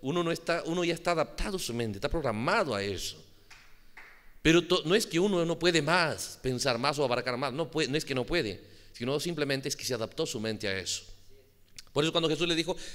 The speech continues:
"Ve, Jerusalén, Samaria, hasta lo último de la tierra", hasta lo último, "No, no creo que nosotros, no". Y con la excusa de que no soy digno, ¿no? ¿Qué, qué, qué puedo hacer? Solo son excusas. Porque la palabra de Dios habla la real, el real potencial de cada ser humano, de cada creyente.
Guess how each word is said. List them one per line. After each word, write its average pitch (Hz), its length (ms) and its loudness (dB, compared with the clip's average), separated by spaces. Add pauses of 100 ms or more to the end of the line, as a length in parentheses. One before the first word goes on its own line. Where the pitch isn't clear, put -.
"Ve, 156 380 0
Jerusalén, 139 400 2
Samaria, 165 300 4
hasta 156 140 2
lo 160 60 6
último 180 300 2
de 175 80 2
la 170 100 0
tierra", 175 340 0 (600)
hasta - 180 -8
lo 110 80 -2
último, 127 240 -2
"No, 110 300 -4
no 107 100 -6
creo 107 200 -4
que 110 80 -4
nosotros, 101 400 -4
no". 101 160 -6 (160)
Y 120 100 -4
con 143 160 0
la 139 60 2
excusa 160 320 0
de 135 100 2
que 135 80 -4
no 131 120 0
soy 120 180 0
digno, 101 400 -4
¿no? 110 200 -8
¿Qué, 135 160 -4 (160)
qué, 135 200 -6
qué 123 100 -6
puedo 101 200 -2
hacer? 113 380 0 (400)
Solo 196 220 0
son 190 160 0
excusas. 190 440 -6 (1000)
Porque 131 200 4
la 143 80 10
palabra 151 300 6
de 139 80 0
Dios 151 140 0
habla 147 240 2
la 131 100 4
real, 120 220 0
el 120 180 -4
real 127 220 2
potencial 127 520 2
de 120 120 0
cada 127 180 4
ser 117 160 0
humano, 143 420 0 (440)
de 101 80 -6
cada 135 200 2
creyente. 131 560 0